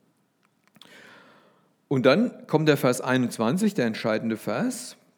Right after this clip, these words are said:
"Da ließ Gott der Herr einen tiefen Schlaf auf den Mensch fallen und während er schlief,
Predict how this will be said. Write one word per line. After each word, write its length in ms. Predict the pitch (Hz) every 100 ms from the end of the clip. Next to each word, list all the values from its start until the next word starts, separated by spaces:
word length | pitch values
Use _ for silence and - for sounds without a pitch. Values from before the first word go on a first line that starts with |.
| -
"Da 100 | 104
ließ 380 | 113 131 208 -
Gott 200 | 165 -
der 100 | 131
Herr 340 | 120 151 175
einen 180 | 143 117
tiefen 300 | - 143 123
Schlaf 400 | - - 110 190
auf 160 | 165 -
den 140 | 139
Mensch 240 | 131 151 -
fallen 340 | - 139 147
und 200 | 135 120
während 260 | 110 160 170
er 100 | 120
schlief, 500 | - 131 214 285